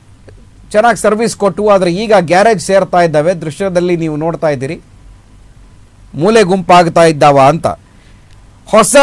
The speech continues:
ಟಿಪ್ಪರನ್ನ ನಾಲ್ಕೈದು ತಿಂಗಳಲ್ಲಿ ನಿಲ್ಲಿಸಿ ತುಕ್ಕು ಹಿಡಿಸಿದ್ರು ಅಧಿಕಾರಿಗಳು. ಅವನ್ನ ತಂದು ತುಂಬಾ ದಿನ ಆಗಿತ್ತು, ಆ ನಂತರ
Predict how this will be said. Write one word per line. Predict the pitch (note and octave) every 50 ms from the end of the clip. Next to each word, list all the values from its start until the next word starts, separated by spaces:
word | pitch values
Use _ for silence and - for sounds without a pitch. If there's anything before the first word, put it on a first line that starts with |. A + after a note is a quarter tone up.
| C4 F#3+ E3+
ಟಿಪ್ಪರನ್ನ | B3 G3 - - A3 B3 A#3 A#3 A3 G#3+ G#3 G#3+ A3+ A3+
ನಾಲ್ಕೈದು | G3+ F3+ F3+ F#3+ G#3 G#3+ E3 F#3+ A#3 A#3 A#3 A3 G#3
ತಿಂಗಳಲ್ಲಿ | D#3+ F#3 G#3+ G#3 G#3 G#3 G3+ G3+ G3 G3 F#3+ F#3
ನಿಲ್ಲಿಸಿ | E3+ F3+ G#3+ B3 B3 G3+ - G3+ F#3 D3 C3+ C#3+ E3 - _ _ - - - - - - - - - _ _ _ _ _ _ _ _ _ _ - - - - - - _ -
ತುಕ್ಕು | G#3 G#3 G#3 - A#3+ A3
ಹಿಡಿಸಿದ್ರು | E3+ F#3+ G#3 A3 - G#3+ A3 F#3 F#3 E3+
ಅಧಿಕಾರಿಗಳು. | D#3+ D#3 C#3 F#3+ F3+ G3 F#3 F3 E3+ D3+ C#3 G#2+ F#2 - - _ _ _ _ _ - - - -
ಅವನ್ನ | C3 D3 D#3 D#3 D3
ತಂದು | A#2 - D#3+ F#3 G3+ G3+
ತುಂಬಾ | D#3 F3+ F3 F#3 F#3+
ದಿನ | F3 F#3+ F#3
ಆಗಿತ್ತು, | E3+ E3 E3+ D#3+ F3 - - G#3
ಆ | F#3 E3+
ನಂತರ | D#3 D#3+ E3 F3 G3+ G3